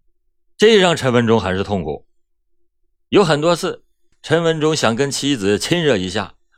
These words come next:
但在岳母的面前又欲言又止，一种失落的感觉便萦绕在他的心头。二零零一年九月，他们的儿子出生了，这一下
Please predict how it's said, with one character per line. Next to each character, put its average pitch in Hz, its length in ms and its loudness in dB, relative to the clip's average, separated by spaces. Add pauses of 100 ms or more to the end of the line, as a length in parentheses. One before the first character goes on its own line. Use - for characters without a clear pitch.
但 175 180 0
在 160 100 0
岳 180 220 0
母 110 200 -2
的 127 80 -4
面 139 180 -4
前 107 400 -8
又 113 180 -4
欲 123 280 -6
言 104 200 0
又 139 160 0
止， 85 360 -8 (540)
一 120 140 0
种 113 140 2
失 165 240 -2
落 165 160 2
的 120 80 0
感 92 240 -4
觉 104 300 -4 (100)
便 95 220 -4
萦 104 240 -4
绕 139 200 2
在 92 280 -6 (160)
他 85 100 -8
的 76 100 -6
心 76 160 -8
头。 67 240 -14 (2250)
二 196 220 2
零 196 160 2
零 185 160 0
一 180 80 0
年 170 160 0
九 110 200 0
月， 135 280 -2 (540)
他 120 160 0
们 123 120 0
的 120 120 4
儿 120 340 4
子 135 140 2
出 95 180 -4
生 92 180 -6
了， 92 140 -10 (560)
这 156 140 0
一 139 160 2
下 113 280 -4